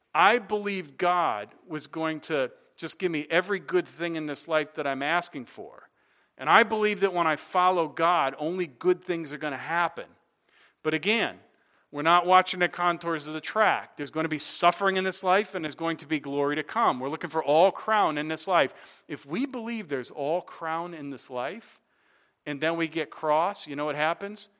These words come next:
You lose your faith. Uh, I've been a pastor for, oh, I don't know, twenty-three years.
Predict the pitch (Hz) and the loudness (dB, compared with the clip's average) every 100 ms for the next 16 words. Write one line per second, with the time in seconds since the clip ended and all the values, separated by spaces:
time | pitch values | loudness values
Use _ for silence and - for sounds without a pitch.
0 | _ - 127 131 120 123 120 95 87 - | _ -14 -10 -8 -10 -12 -12 -12 -14 -20
1 | _ _ _ _ _ _ _ _ _ _ | _ _ _ _ _ _ _ _ _ _
2 | _ - _ _ - 123 127 170 143 139 | _ -20 _ _ -10 -4 -4 -4 -6 -2
3 | 135 - 123 - 120 107 104 _ _ _ | -2 -2 -12 -16 -12 -12 -12 _ _ _
4 | _ - 135 123 135 110 - 143 147 143 | _ -16 -8 -8 -8 -12 -16 -12 -12 -12
5 | 139 131 123 120 95 - - | -14 -14 -14 -14 -16 -18 -20